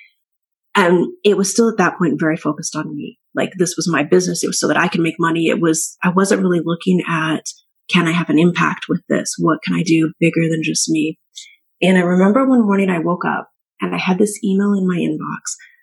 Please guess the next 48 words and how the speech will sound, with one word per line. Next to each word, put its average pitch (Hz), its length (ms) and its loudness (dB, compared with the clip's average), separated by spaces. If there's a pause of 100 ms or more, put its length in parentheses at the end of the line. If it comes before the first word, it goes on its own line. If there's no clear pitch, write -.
(420)
from 185 220 4
somebody. 180 640 2
And 185 180 2
I 180 60 2
had, 185 180 2 (100)
I 190 80 4
had 190 140 2
shared - 180 2
a 156 60 2
very 160 360 0
personal 160 360 -8
blog 160 260 -4
post 160 180 -8
about 143 160 -4
how 151 180 0 (120)
hard 175 220 2
it 190 100 0
had 190 160 0
been 202 400 0 (200)
to 190 60 -4
get 170 140 0
started 160 380 -4
in - 100 -4
business - 580 -10 (640)
and 165 380 -2
some 170 140 0
of 165 120 0
my 170 200 2
struggles 165 480 -2
and 156 100 -4
the 165 100 -8
things 170 280 0
that 165 120 0
I 175 160 2
had 180 220 0
to 165 100 0
work 160 300 0 (100)
through 165 600 0 (120)
mindset 185 640 2
wise 151 500 -2
and, 156 160 -4
and 165 140 -2
all 175 160 0
of 170 80 -2
these 175 160 -2
different - 240 -8
pieces. 175 420 0
And 165 140 -2